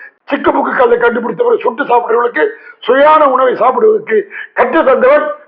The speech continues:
குலாலன். அதுக்கு தகுந்த பானை மண்பாண்டங்கள் தான். அந்த மண்பாண்டங்கள் தருவார்கள் என்று எதிர்பார்த்தோம். ஐயா வீரராகவன் ஐ ஏ எஸ் அவர்களும் பிரபாகர் ஐ ஏ எஸ் போன்ற தமிழ்நாடு மிக பிற்படுத்த-, மிக பிற்படுத்தப்பட்ட அமைப்புடைய செயலாளர்கள் ஏழகத்தில் கூட்டம் போட்டாங்களோ, அந்த கூட்டத்தில் எங்களுடைய கருத்துக்கள் எல்லாம் சொன்னோம்.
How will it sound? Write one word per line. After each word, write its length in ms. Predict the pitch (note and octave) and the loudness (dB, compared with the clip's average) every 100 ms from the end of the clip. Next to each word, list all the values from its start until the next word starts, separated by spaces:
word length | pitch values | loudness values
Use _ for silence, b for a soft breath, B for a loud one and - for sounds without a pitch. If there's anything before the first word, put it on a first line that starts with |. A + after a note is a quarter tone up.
| - | 0
குலாலன். 360 | B3+ C#4+ A3 - - _ B B | 2 4 2 -2 -14 _ B B
அதுக்கு 280 | A#3+ C4+ - | 2 2 2
தகுந்த 300 | B3 C#4+ C4+ | 0 2 2
பானை 320 | - C4+ C#4+ D4 G3+ | 2 2 2 0 -4
மண்பாண்டங்கள் 580 | B3+ B3+ A#3 G#3 G3+ | 0 0 0 0 2
தான். 160 | F#3+ - - B B | 2 -2 -10 B B
அந்த 200 | A#3 B3 | -4 -4
மண்பாண்டங்கள் 760 | F3 C#4+ C#4 D4 C#4+ C4+ C4+ C4+ | -2 -4 2 2 2 -2 -4 0
தருவார்கள் 420 | A#3+ C#4 C4+ B3 | 2 4 2 0
என்று 160 | A3 B3 | 0 0
எதிர்பார்த்தோம். 540 | - F#3+ A#3 A3+ - - _ B B B | 0 0 0 0 -10 -14 _ B B B
ஐயா 200 | G#3+ A3+ | -2 0
வீரராகவன் 480 | G#3 C4 B3 A#3 A3 | 2 2 4 4 2
ஐ 80 | A#3 | 0
ஏ 80 | B3 | -2
எஸ் 140 | A3+ | 0
அவர்களும் 320 | A3 A3 B3+ G4 - _ | 0 0 -2 -4 -18 _
பிரபாகர் 300 | - A#3+ A#3 | 0 2 4
ஐ 40 | G#3 | 4
ஏ 60 | G#3 | 2
எஸ் 120 | F3+ | 0
போன்ற 180 | G3+ G3 B B B - | -2 -2 B B B -6
தமிழ்நாடு 300 | G3+ A#3+ A3 | -2 0 0
மிக 120 | G#3+ | -4
பிற்படுத்த-, 360 | F3+ G#3 A#3+ A3 F#3 | -2 -2 -2 -2 0
மிக 160 | C#4+ | -2
பிற்படுத்தப்பட்ட 600 | C#4+ A#3+ C#4+ C4 C4 - G#3 B B B | -2 -2 -2 0 -2 -2 -4 B B B
அமைப்புடைய 440 | A#3 A#3+ G#3 A3 - | -4 -2 -2 0 0
செயலாளர்கள் 600 | - C#4 D#4 C#4+ A#3 E3+ - _ _ b b - | 2 2 4 4 2 0 -10 _ _ b b 0
ஏழகத்தில் 560 | C4 D4+ C4 G3 A#3+ C4 | 2 4 2 2 2 2
கூட்டம் 260 | D4 B3+ | 0 2
போட்டாங்களோ, 320 | B3 B3 B3 C4 | 2 0 0 0
அந்த 100 | - | 0
கூட்டத்தில் 320 | A#3+ B3 A3+ | -4 -4 -4
எங்களுடைய 220 | G#3+ G3 | -4 -4
கருத்துக்கள் 340 | A3+ A3 A3+ A3 | -4 -2 2 2
எல்லாம் 220 | B3+ A3+ | 0 -2
சொன்னோம். 280 | A#3 B3 | -2 -2